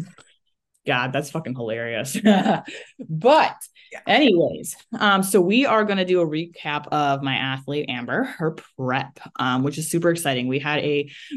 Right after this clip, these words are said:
Speaker 1: really good show this past week, so you guys are probably gonna hear a lot of me talking, um, which I don't know. I don't know if that's more unusual or not. Are you more the chatty one or me? I think it's, I think it's situational.
Speaker 2: Yeah, I think it's, like, definitely, like,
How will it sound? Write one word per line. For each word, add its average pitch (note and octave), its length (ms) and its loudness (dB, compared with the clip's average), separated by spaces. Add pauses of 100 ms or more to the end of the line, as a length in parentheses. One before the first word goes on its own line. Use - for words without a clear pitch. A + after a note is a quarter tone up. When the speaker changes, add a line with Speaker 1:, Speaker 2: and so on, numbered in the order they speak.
Speaker 1:
really A3 220 4
good A#3 180 2
show C#3 460 -2
this C#3+ 160 -8
past C3+ 260 -2
week, C#3+ 140 -4
so - 140 -8
you C#3+ 40 0
guys C#3+ 140 -2
are C3 40 -8
probably C#3+ 180 -2
gonna C#3 140 -2
hear C#3 120 -4
a C#3 80 -2
lot C3 160 -2
of B2+ 160 -8
me D#3+ 500 -2 (120)
talking, D3+ 600 -2
um, C3 280 -2
which C3 360 -8 (120)
I - 80 -16
don't D4 180 -2
know. D3+ 380 -6 (340)
I - 60 0
don't D#4 60 6
know D#4+ 60 4
if B3+ 60 2
that's G3+ 160 0
more F3 180 0
unusual D#3+ 380 0
or A#2+ 120 -6
not. A#2+ 380 -8
Are B2+ 60 -10
you C3 140 -2
more G3+ 160 -2
the A3+ 100 -4
chatty B3 300 -2
one B3 180 2
or C3+ 60 -6
me? C#3+ 220 -4
I - 40 -20
think C#4+ 160 0
it's, - 320 -6 (500)
I - 140 -20
think D4 120 2
it's - 120 -4
situational. - 680 -8 (180)
Speaker 2:
Yeah, G3 140 -2
I G3 40 -2
think A3 160 -4
it's, C4 140 -4
like, E3+ 200 -4 (220)
definitely, D3+ 380 -2
like, B2+ 340 -6